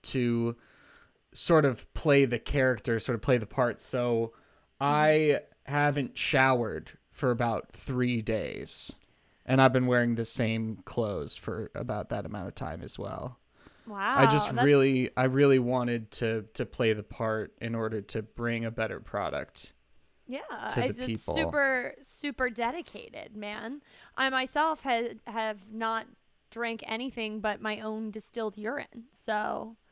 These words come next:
Speaker 2: that makes two of us.
Speaker 1: That's incredible. Yeah, I've
Speaker 2: Yeah.
Speaker 1: been, I've been doing some foraging. I found,
Speaker 2: Mm-hmm.
Speaker 1: I found some berries, um, in my backyard that, um, they, uh, my mouth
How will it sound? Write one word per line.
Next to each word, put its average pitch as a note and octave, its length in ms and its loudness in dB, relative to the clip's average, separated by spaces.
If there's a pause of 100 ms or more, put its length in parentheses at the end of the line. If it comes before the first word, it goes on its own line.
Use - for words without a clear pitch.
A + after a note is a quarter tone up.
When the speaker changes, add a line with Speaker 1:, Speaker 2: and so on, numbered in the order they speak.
(320)
Speaker 2:
that B3 60 -10
makes C4 220 -4
two G#4+ 200 -2
of B3 80 -4
us. - 460 -14
Speaker 1:
That's C3 180 -2
incredible. A#2 840 0
Yeah, C#3 180 8
I've D3+ 220 6
Speaker 2:
Yeah. E3+ 220 6
Speaker 1:
been, - 80 -4
I've C3+ 160 4
been D3 160 4
doing D3 240 6
some C3+ 180 -2
foraging. C#3 800 0 (100)
I C3+ 140 6
found, C#3 540 4
Speaker 2:
Mm-hmm. C3+ 280 -2
Speaker 1:
I C3 60 2
found D3 340 2
some B2 200 0
berries, A#2+ 840 4 (400)
um, A#2+ 560 2 (240)
in C3 160 0
my B2 160 0
backyard A#2+ 960 0
that, A#2 400 2 (760)
um, B2+ 520 2
they, C#3 340 2 (220)
uh, D3 80 0
my C#3 260 0
mouth F3+ 560 4